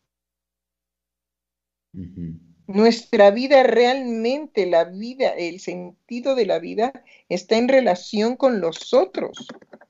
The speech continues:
Speaker 2: Está en relación, digamos, con el amor y el odio.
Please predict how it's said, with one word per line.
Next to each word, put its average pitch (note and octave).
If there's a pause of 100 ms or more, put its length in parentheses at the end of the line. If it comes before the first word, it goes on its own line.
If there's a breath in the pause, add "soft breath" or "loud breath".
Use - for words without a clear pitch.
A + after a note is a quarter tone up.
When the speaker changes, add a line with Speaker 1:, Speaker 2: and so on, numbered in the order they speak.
(440)
Speaker 2:
Está A#3
en C#4
relación, G#3+
digamos, G3+ (800)
con F#3+ (720)
el F#3+
amor G3+
y A#3
el F#3
odio. A#3+